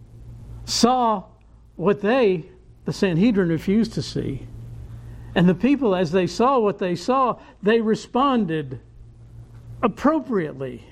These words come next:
Because of the people, since they all glorified God for what had been done,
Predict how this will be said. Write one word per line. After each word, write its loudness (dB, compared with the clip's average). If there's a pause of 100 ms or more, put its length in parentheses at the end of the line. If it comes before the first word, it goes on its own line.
(1400)
Because 2
of 0
the -4
people, 0
since -2
they 2
all -2 (160)
glorified 0
God 0
for 2
what 2
had -4
been -2
done, -2